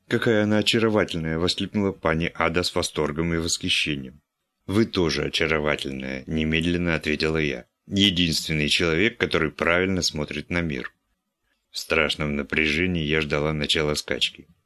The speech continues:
Стартовые боксы поставили аккурат так, что через молодую листву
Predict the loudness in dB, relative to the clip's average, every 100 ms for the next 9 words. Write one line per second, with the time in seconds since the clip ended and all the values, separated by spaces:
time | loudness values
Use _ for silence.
0 | _ -10 -2 0 0 -2 -2 -4 0 -2
1 | 0 -4 -2 -4 0 0 2 0 0 0
2 | 0 0 0 -2 -2 -6 -6 -4 -4 -2
3 | 0 0 0 0 -2 2 0 0 0 0